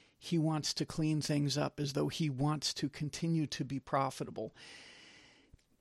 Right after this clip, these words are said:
it is very apparent that he still has no idea. Or actually, I think it, it's more accurate to say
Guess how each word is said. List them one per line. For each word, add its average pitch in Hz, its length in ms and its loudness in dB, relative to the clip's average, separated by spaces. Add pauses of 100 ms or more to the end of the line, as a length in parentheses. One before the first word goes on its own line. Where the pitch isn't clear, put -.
(420)
it 180 120 12
is 175 140 4
very 196 340 6
apparent 139 680 2 (720)
that 139 580 0 (1200)
he - 240 2
still 170 380 6
has 143 580 2
no 156 420 4
idea. 139 800 2 (1400)
Or 165 360 8 (960)
actually, 151 540 6
I 143 80 4
think 147 260 2
it, 151 120 -2
it's - 260 -2
more 147 400 0 (300)
accurate 147 500 -4
to - 140 -4
say 143 380 2